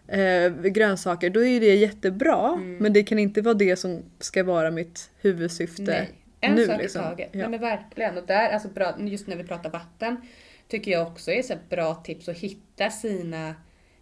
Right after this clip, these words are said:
Speaker 2: hjälpmedel till det. Vissa är ju just så här, man dricker en liter på förmiddagen, en på eftermiddagen.
Speaker 1: Mm.
Speaker 2: Att man har såna här stora flaskor.
Speaker 1: Mm.
Speaker 2: Eller så tänker man att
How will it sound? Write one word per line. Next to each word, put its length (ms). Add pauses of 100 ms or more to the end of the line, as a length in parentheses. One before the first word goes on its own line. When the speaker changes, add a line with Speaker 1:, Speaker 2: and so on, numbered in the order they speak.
Speaker 2:
hjälpmedel 760
till 180
det. 80
Vissa 360
är 360
ju 120
just 200
så 60
här, 200
man 160
dricker 420 (760)
en 180
liter 280
på 100
förmiddagen, 580
en 160
på 80
eftermiddagen. 520
Speaker 1:
Mm. 120
Speaker 2:
Att 60
man 100
har 160
såna 200
här 60
stora 320
flaskor. 580
Speaker 1:
Mm. 260 (140)
Speaker 2:
Eller 180
så 120
tänker 420
man 120
att 180